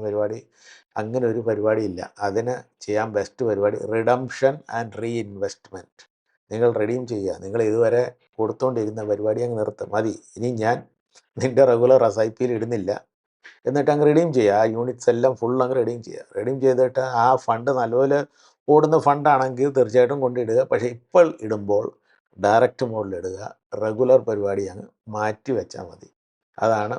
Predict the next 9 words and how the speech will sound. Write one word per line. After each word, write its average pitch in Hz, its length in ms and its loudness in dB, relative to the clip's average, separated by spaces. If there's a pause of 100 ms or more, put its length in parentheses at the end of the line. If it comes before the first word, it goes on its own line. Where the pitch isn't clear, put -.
ബെസ്റ്റ് 107 320 -2
പരിപാടി. 101 380 0
അല്ലാതെ 104 340 -4 (100)
സ്വിച്ച് - 460 -8
അമക്കിയിട്ട് 120 500 -4 (100)
അല്ലെങ്കിൽ 113 320 -8
ഒന്ന് 123 140 -4 (320)
വെബ്സൈറ്റിൽ 123 560 2
പോയിട്ട് 120 280 2